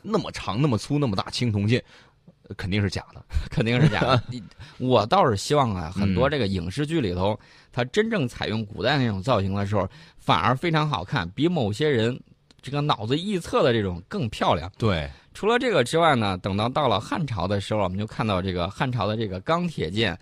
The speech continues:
Speaker 1: 嗯。
Speaker 2: 呃，也就出现了这种三十炼，还有这个，这个五十炼的这种百炼钢，然后就出现了。
Speaker 1: 哦。
Speaker 2: 这个东西好到何种程度呢？我们现代人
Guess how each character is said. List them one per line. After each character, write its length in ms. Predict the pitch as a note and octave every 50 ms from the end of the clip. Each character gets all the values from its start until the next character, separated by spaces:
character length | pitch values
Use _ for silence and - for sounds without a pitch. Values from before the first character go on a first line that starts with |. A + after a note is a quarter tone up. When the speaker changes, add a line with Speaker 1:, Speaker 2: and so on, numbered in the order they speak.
| - - - -
Speaker 1:
嗯。 180 | G#2 G#2 G2
Speaker 2:
呃， 240 | F#2+ G#2 G2+ G#2 G#2 - - _
也 180 | - - G2 G#2
就 200 | - - B2 A2
出 160 | - - B2+
现 140 | B2+ B2+ A2
了 80 | F#2+ F#2+
这 100 | G#2 F#2
种 180 | F#2 E2+ F#2+
三 280 | G#2 - - C#3+ C#3+ D3
十 200 | - - A2 G#2+
炼， 300 | A2+ A#2+ G#2+ D#2+ - - -
还 160 | - - F#2+
有 160 | G#2 F#2+ F2+
这 120 | G2 G#2 G2+
个， 300 | F#2+ F2+ E2+ E2+ F2+ G#2+ - - - - _ - -
这 120 | G2+ G#2
个 240 | G2+ F#2 F2 E2+ F2+
五 160 | F#2+ G2 G2
十 140 | - - A2
炼 180 | C3+ C#3+ A#2+
的 100 | F#2+ F2
这 80 | G2 A2
种 140 | A2+ A2 A2 -
百 100 | - -
炼 220 | - G#2 A2+ A2 A#2
钢， 180 | B2 C#3 D#3 - _ - _
然 140 | - - G#2
后 80 | A#2 B2+
就 200 | B2 G#2 E2+ D#2+
出 80 | -
现 160 | A#2 B2 A2 F2+
了。 60 | C#2+
Speaker 1:
哦。 40 | - - _ - - - - _ _
Speaker 2:
这 160 | - C#4 C#4
个 120 | A3 F3 D3+
东 160 | D#3 D#3+ D#3
西 80 | D3
好 240 | B2+ - - A2 G2
到 120 | G#2+ A2 A2+
何 200 | A2 B2+ C3+ D#3
种 120 | D3 A#2+
程 200 | G#2 A#2 F#2+ G#2
度 120 | A#2 A#2+
呢？ 120 | A#2 G#2+ F#2+
我 80 | E2+ E2+
们 80 | G2+
现 180 | A2 - D#3 C3+
代 140 | C3 B2 G#2
人 320 | F#2 E2+ F2 F#2+ G#2 G#2